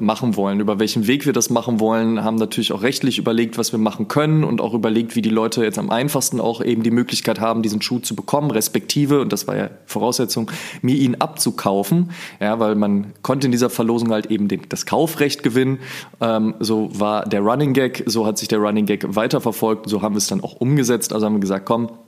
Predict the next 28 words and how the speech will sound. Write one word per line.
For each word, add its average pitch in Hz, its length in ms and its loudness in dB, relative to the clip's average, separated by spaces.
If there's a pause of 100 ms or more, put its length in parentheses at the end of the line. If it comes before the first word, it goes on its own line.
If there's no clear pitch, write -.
(440)
wir 117 100 0
machen 113 180 2
das 113 160 2
über 104 160 0
den 98 140 0
klassischen 104 480 -2
Instagram, 107 760 0
äh, 101 280 0
Kommentier-, 107 600 0
Folg-, 113 440 0
bla, 101 140 0
bla, 101 140 0
bla 120 320 2
Weg", 127 260 0
weil 101 240 0
wir 101 80 -4
freuen 123 260 2
uns 131 200 0
natürlich, 117 420 0
wenn 104 200 0 (280)
wir 113 80 2
dadurch 104 300 0
auch 110 180 -2
natürlich 110 300 0
ein - 20 2
bisschen 104 220 0
Aufmerksamkeit 113 760 0
bekommen. 113 420 -2